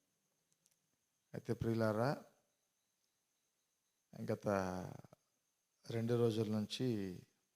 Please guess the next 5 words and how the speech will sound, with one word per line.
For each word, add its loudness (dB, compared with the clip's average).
ప్రభు 0
మనతో -2
మాట్లాడుతున్నారు. -4
గురువారం 6
రాత్రి 0